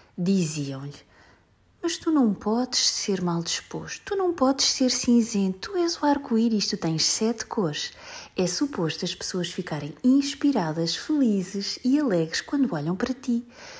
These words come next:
Se tu ficares cinzento, como é que as pessoas vão ficar felizes em dias de chuva?" O arco-íris ficou pensativo. Refletiu, refletiu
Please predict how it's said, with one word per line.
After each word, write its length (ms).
Se 200
tu 120
ficares 500
cinzento, 760
como 280
é 40
que 120
as 100
pessoas 400
vão 120
ficar 340
felizes 800
em 200
dias 300
de 80
chuva?" 560
O 120
arco-íris 640
ficou 300
pensativo. 880
Refletiu, 680
refletiu 800